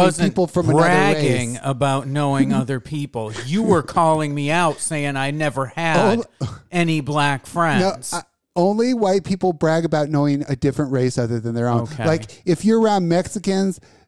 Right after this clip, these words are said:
Speaker 2: they, they don't fucking, "I know a lot of white guys," or, "I don't, I, I know a
Speaker 1: Mm-hmm.
Speaker 2: lot of black guys." Uh,
Speaker 1: Okay.
Speaker 2: but black guys don't say, "I know some white guys."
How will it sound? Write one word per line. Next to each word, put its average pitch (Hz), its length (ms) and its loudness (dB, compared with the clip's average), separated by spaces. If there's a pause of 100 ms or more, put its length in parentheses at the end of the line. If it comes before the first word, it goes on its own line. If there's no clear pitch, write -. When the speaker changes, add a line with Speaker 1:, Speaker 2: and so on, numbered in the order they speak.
(120)
Speaker 2:
they, 165 200 2
they 170 200 2
don't 180 260 2
fucking, 170 400 0
"I 185 160 0
know 185 140 0
a 117 80 -2
lot 170 220 0
of 101 80 -4
white 156 260 -2
guys," 107 380 -6 (180)
or, 139 100 0
"I 170 120 2
don't, 208 280 2
I, 175 320 2
I 180 140 0
know 170 300 4
a 143 40 2
Speaker 1:
Mm-hmm. 139 140 -4
Speaker 2:
lot 151 200 2
of 123 80 -2
black 180 280 0
guys." 104 460 -4 (340)
Uh, 135 120 -10
Speaker 1:
Okay. 143 380 -8 (200)
Speaker 2:
but 160 260 -4
black 180 340 0
guys 156 520 2
don't 151 380 -2
say, 147 180 0
"I 185 160 0
know 175 180 2
some 117 180 -4
white 160 220 0
guys." 139 480 0